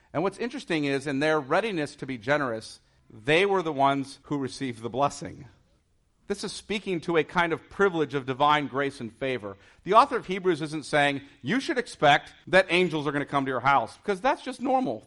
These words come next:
thing, right? I mean, it's, it's a remarkably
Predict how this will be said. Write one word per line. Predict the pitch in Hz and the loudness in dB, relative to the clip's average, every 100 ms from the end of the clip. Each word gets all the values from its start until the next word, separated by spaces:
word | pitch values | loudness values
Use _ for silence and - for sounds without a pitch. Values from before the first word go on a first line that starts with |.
| - | -4
thing, | 135 110 | -2 4
right? | 143 190 - - _ _ - | 4 4 0 -20 _ _ -4
I | 139 | 0
mean, | 170 - | 0 2
it's, | 196 - - | -4 -4 -2
it's | 190 190 | 0 0
a | 202 | 0
remarkably | 202 185 190 214 220 175 175 160 151 | 2 6 6 6 0 2 0 0 -2